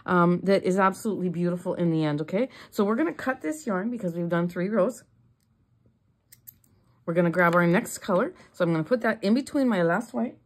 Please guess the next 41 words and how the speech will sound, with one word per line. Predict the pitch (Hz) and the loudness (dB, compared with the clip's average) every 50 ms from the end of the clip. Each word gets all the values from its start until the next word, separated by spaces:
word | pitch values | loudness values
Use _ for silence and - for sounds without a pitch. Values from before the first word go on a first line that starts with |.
| _ - | _ -14
my | 190 165 156 | -12 -10 -10
first | 208 - 190 214 262 - - | -10 -8 -8 -6 -6 -8 -8
black. | - 208 202 240 - - - _ _ _ _ _ _ _ _ _ _ - | -4 -4 -4 -4 -6 -10 -18 _ _ _ _ _ _ _ _ _ _ -14
I'm | 196 208 | -12 -8
gonna | 233 247 269 | -8 -8 -8
grab | 254 - 262 262 269 254 233 | -8 -10 -10 -10 -10 -10 -10
this | 226 202 - | -12 -12 -12
bright | 190 170 - - 202 220 277 349 - - _ _ - | -16 -18 -12 -6 -4 -4 -4 -6 -8 -16 _ _ -8
pink | 262 277 285 277 - - | -6 -6 -6 -6 -6 -6
yarn. | 202 180 180 180 208 285 381 - _ _ _ _ _ _ _ _ _ _ _ _ _ _ _ _ _ _ _ _ _ _ _ _ _ _ _ _ _ _ _ _ _ _ _ _ _ _ _ _ _ _ - - _ _ _ _ _ - | -4 -2 -2 -2 -2 -4 -6 -10 _ _ _ _ _ _ _ _ _ _ _ _ _ _ _ _ _ _ _ _ _ _ _ _ _ _ _ _ _ _ _ _ _ _ _ _ _ _ _ _ _ _ -20 -20 _ _ _ _ _ -4
Normally, | 160 170 175 180 190 214 233 240 | -2 0 2 2 2 2 2 2
again, | 226 208 220 226 262 359 381 - | 2 0 0 0 0 0 -4 -6
we | - 185 180 160 | -6 -4 -2 -2
would | 160 156 | -2 -2
put | - 208 202 220 | -2 0 2 2
it | 220 226 | 2 2
in | 240 269 339 370 - _ _ _ | 0 0 -2 -4 -8 _ _ _
just | - - 208 208 - - | -8 -6 -6 -6 -4 -2
like | 233 226 226 220 | -2 -2 0 0
that. | 220 208 240 302 - - - - - - - - - - - | -2 -2 -2 -2 -4 -6 -10 -10 -10 -10 -10 -14 -20 -8 -4
We'd | 196 190 180 | -4 -2 -2
close | - - 220 220 226 | 0 2 2 2 4
the | 226 240 | 2 2
latch, | 233 233 269 285 - - | 0 2 0 -2 -4 -2
we'd | 214 185 180 | -2 -2 0
hold | 196 214 208 220 208 | 0 0 0 2 4
this, | 247 240 240 | 2 2 2
and | 240 214 | 2 2
we'd | 190 190 180 | 2 2 2
knit | 180 190 202 196 190 | 2 0 0 -2 -4
a | |
few | - - 208 | -6 -2 -2
needles, | 202 202 208 247 269 - - | 0 0 0 -2 -2 -4 -8
but | - - | -10 -8
we're | 220 226 226 | -6 -6 -6
going | 220 240 294 381 403 | -4 -2 -2 -2 -4
to | - - | -6 -6
take | - 285 277 262 - | -4 -4 -4 -2 -4
that | - - - | -6 -2 0
new | 202 220 247 | 2 2 2
color. | - - - 220 208 220 247 240 | 2 -2 -4 -2 -2 -2 -4 -4